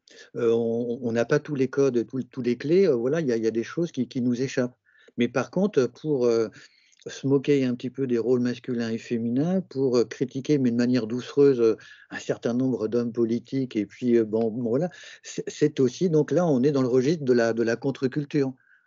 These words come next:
Voilà, mais cette contre-culture qui commence à s'affirmer. Voilà. Et, et ça, je, je trouve ça donc, euh, tout à fait, euh, passionnant et intéressant. Et puis, le, le, il, il, il s'appelle Giudice Alessila et il avait, euh, surtout insisté sur, euh, certains gestes,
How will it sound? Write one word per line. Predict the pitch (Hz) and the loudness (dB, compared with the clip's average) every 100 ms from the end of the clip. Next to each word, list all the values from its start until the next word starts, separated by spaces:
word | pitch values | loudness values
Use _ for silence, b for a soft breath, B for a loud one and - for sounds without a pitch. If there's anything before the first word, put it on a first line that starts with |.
| - | -8
Voilà, | 117 123 | -6 -2
mais | 117 | 0
cette | 139 - | 0 0
contre-culture | 147 139 131 131 127 196 202 | -2 0 -2 -2 -2 -2 -2
qui | 131 | -6
commence | - 127 147 170 135 | -2 -2 -2 -4 -4
à | 127 | -4
s'affirmer. | 135 127 147 127 123 117 _ _ _ - | -6 -4 -2 0 -2 -6 _ _ _ -20
Voilà. | 110 120 _ _ _ | -18 -18 _ _ _
Et, | 113 127 | -8 -6
et | |
ça, | 120 165 | -4 -2
je, | 151 127 | -2 -2
je | 113 | -4
trouve | - 123 | -8 -8
ça | - 160 | -4 -2
donc, | 151 135 | -2 -2
euh, | 117 | -4
tout | 123 123 | -2 -4
à | 120 | -2
fait, | - 151 | 2 2
euh, | 151 120 107 B B B - | 4 2 0 B B B -4
passionnant | 120 - 127 131 | -4 0 0 0
et | 131 | 0
intéressant. | 117 - 117 110 - 175 190 | -2 -4 -4 -4 -4 -4 0
Et | 151 | 0
puis, | - 151 139 | -2 -4 0
le, | 123 | 2
le, | 113 117 113 B B B B - | 2 2 0 B B B B -12
il, | 131 123 | -10 -10
il, | 120 - - 120 - | -10 -10 -10 -10 -8
il | 123 | 0
s'appelle | 123 123 135 | 0 4 2
Giudice | 120 117 127 120 | 2 -4 0 2
Alessila | 110 113 - - 117 175 175 | 2 0 -2 -6 -2 2 4
et | 113 | 2
il | 113 113 | 2 0
avait, | 110 147 156 | 2 2 4
euh, | 131 120 | 4 2
surtout | - 127 - 143 | 0 -6 -2 -2
insisté | 127 - 127 - 156 | -2 -4 -12 -2 -2
sur, | 147 - 135 117 | -2 -4 -2 0
euh, | 113 | -2
certains | 101 127 - 123 | -2 -6 -2 0
gestes, | 113 165 - | 2 0 -2